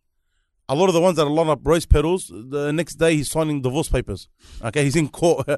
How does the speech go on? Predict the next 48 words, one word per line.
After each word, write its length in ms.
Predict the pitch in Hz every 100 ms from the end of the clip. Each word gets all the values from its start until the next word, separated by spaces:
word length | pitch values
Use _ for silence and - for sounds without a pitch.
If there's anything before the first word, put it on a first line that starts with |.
| -
<laughs> 200 | - -
getting 200 | 143 151
slugged 300 | 127 170 151
for 120 | - 165
everything 220 | 156 147
that 140 | 139
he 60 | 127
has. 280 | 156 117 - _ _ 92
Uh, 180 | - 175
like, 160 | -
a 60 | 175
lot 160 | 233
of 100 | 247
it, 80 | 202
it's 120 | 175
just, 240 | 214 - - _ _ _
it's 100 | 139
just 200 | 226 -
for 100 | 170
show. 300 | - 190 104 _ _ _ _
Whereas 300 | 127 156 156
there 120 | 127 165
was 140 | 127
substance 540 | - 170 - 143 123
to 100 | -
their 140 | 131 127
marriage. 340 | 113 95 - _ _ _ _ _ _ _ -
Now, 220 | 120 135
what's 240 | 131 175 156
happened 300 | 165 151 131
over 160 | 120
the 120 | 113
years? 400 | 107 131 208 - _ _ _ _ _ _ _ _ -
Society's 420 | 123 143 147 131
told 160 | 131
women, 220 | 127 147 131
"No, 80 |
no, 100 | 123
you, 140 | 107 95 -
you 120 | 113
shouldn't 260 | - 127
be 80 | 117
like 180 | 101 -
that. 160 | - - _ _ _ _
That's 200 | 143 147
not 120 | 147
your 160 | 123 107
role. 200 | 104